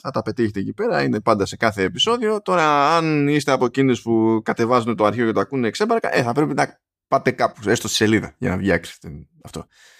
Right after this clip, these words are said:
Αλλά ναι, βρείτε μας, πείτε μας,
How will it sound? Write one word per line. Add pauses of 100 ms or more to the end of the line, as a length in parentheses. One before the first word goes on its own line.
(460)
Αλλά
ναι,
βρείτε
μας,
πείτε
μας,